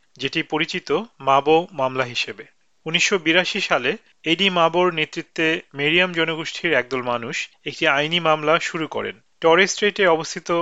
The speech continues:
মারি দ্বীপপুঞ্জে, যা কুইন্সল্যান্ডের সর্বোচ্চ উত্তরের ঠিক উপরে একটি ছোট দ্বীপপুঞ্জ, তাদের ঐতিহ্যগত মালিকানার স্বীকৃতি দাবি করে। মামলাটি অনেক দীর্ঘ ছিল, প্রায় এক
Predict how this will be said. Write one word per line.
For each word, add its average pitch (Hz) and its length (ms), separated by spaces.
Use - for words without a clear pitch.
মারি 147 360
দ্বীপপুঞ্জে, 120 560
যা 143 160
কুইন্সল্যান্ডের 170 680
সর্বোচ্চ 156 520
উত্তরের 143 560
ঠিক 170 260
উপরে 131 360
একটি - 200
ছোট - 260
দ্বীপপুঞ্জ, 120 440
তাদের 156 360
ঐতিহ্যগত 160 580
মালিকানার 139 600
স্বীকৃতি - 520
দাবি 110 240
করে। 104 240
মামলাটি 170 520
অনেক 170 320
দীর্ঘ 165 300
ছিল, 117 260
প্রায় 139 220
এক 143 140